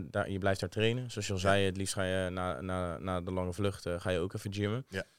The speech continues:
Speaker 1: Ehm, heb je daar nog moeite mee met de, eh, met de sportscholen daar ook? Omdat je, ja, je bent hier natuurlijk gewend aan je eigen gym. Voor mij
Speaker 2: Mhm.
Speaker 1: train je hier bijna altijd. Ehm,
Speaker 2: Ja.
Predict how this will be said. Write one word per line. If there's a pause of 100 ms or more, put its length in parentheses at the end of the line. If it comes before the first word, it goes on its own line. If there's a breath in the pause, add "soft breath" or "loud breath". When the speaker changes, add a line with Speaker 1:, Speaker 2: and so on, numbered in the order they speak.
(180 soft breath)
Speaker 1:
Ehm,
heb
je
daar
nog
moeite
mee
met
de,
eh,
met
de
sportscholen
daar
ook?
Omdat
je,
ja,
je
bent
hier
natuurlijk
gewend
aan
je
eigen
gym.
Voor
mij
Speaker 2:
Mhm.
Speaker 1:
train
je
hier
bijna
altijd.
Ehm, (220)
Speaker 2:
Ja.